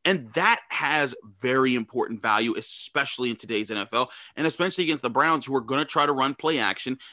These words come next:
and try to hit you over the middle. I, I think that th-, this needs, i-, if, if Spillane can get back this week, he needs to get a healthy, healthy do-, dose of snaps, um, especially in coverage to help,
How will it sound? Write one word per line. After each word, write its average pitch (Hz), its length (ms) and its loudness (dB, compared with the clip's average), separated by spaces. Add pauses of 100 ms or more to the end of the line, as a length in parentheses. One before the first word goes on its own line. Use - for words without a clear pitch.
and 135 120 -4
try 160 140 4
to 156 80 2
hit 147 260 -4
you 147 120 4
over 143 160 2
the 143 100 -4
middle. 151 340 0 (240)
I, 131 180 2
I 131 180 -4
think 220 260 -4 (280)
that 160 340 2 (540)
th-, 127 260 2 (120)
this 160 240 -2
needs, 190 260 -4
i-, 156 100 0 (100)
if, 226 280 4 (160)
if 190 220 6
Spillane 185 400 2
can 170 160 -4
get 151 180 0
back 139 260 0
this 208 200 -10
week, - 200 -10 (200)
he 143 180 -2
needs 127 460 4
to 127 80 -8
get 117 120 2
a 101 80 -2
healthy, 101 400 -6
healthy 123 300 -2
do-, 107 340 -4
dose 113 220 -4
of 104 100 -12
snaps, 110 400 -4 (300)
um, 107 320 2
especially 127 640 -2
in 101 100 -4
coverage 110 560 -2 (260)
to 123 120 -4
help, 117 280 -2